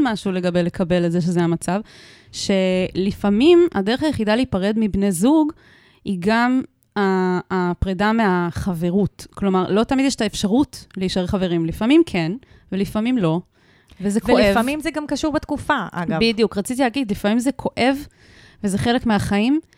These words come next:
Speaker 1: ולפעמים אפשר לחזור להיות חברים אחרי תקופה כלשהי, אבל
Speaker 2: נכון.
Speaker 1: אין לדעת, וזה גם עניין של שליטה.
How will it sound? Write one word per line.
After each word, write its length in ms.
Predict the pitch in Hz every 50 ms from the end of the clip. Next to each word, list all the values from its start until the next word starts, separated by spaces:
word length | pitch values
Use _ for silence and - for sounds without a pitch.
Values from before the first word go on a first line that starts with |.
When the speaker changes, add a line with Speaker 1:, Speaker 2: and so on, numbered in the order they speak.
| _ - - - -
Speaker 1:
ולפעמים 680 | 214 208 214 208 - - 208 202 214 240 277 320 349 359 - -
אפשר 220 | - - 226 214
לחזור 400 | 208 196 - 190 185 214 226 233
להיות 220 | 233 214 202 185
חברים 420 | - - 208 180 175 185 185 196 190
אחרי 200 | 180 - - 190
תקופה 320 | - - 180 - - 202
כלשהי, 440 | 202 - 262 269 254 - 330 339 359 - _ -
אבל 220 | 190 180 165 185 185
Speaker 2:
נכון. 120 | 175 156
Speaker 1:
אין 100 | 240 294 349 392 381 311
לדעת, 560 | 240 262 294 320 277 277 277 _ - - - _ 196
וזה 220 | 190 185 180 214 233
גם 200 | 262 269 285 320
עניין 240 | 330 285 202 170
של 140 | 170 - 170
שליטה. 340 | 160 - - 175 160 - -